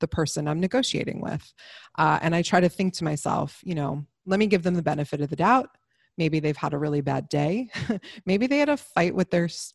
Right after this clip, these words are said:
child, or, you know, they have an ill relative or something that is causing them added stress. Uh, I certainly know that when I'm home with my family and I'm having a stressful day at work, I'm more likely to snap <laughs> than when I've had a smooth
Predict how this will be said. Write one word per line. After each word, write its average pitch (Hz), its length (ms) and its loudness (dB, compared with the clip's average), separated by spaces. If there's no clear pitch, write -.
child, 160 600 0
or, 160 600 2
you 175 120 -4
know, 156 280 -2
they 175 140 2
have 170 260 0
an 170 80 0
ill 170 260 4
relative 160 640 0
or 185 220 -2
something 185 500 -4
that 160 180 -2
is 156 340 -4
causing 165 440 -2
them 160 220 -4
added 151 280 -2
stress. - 680 -4
Uh, 156 220 0
I 190 140 4
certainly 185 340 0
know 175 200 4
that 165 160 2
when 160 420 0
I'm 160 180 0
home 165 360 0
with 160 160 -6
my 156 180 0
family 160 460 -2
and 151 200 -4
I'm 151 180 -4
having 156 280 -4
a 147 40 -2
stressful 156 360 -4
day 151 160 -2
at - 100 -2
work, 165 280 -4
I'm 160 100 -2
more 160 180 -4
likely 165 340 -4
to 175 80 -4
snap 175 480 2
<laughs> - 20 0
than 311 720 6
when 220 260 6
I've 220 160 4
had 214 160 2
a 233 60 2
smooth 294 340 -4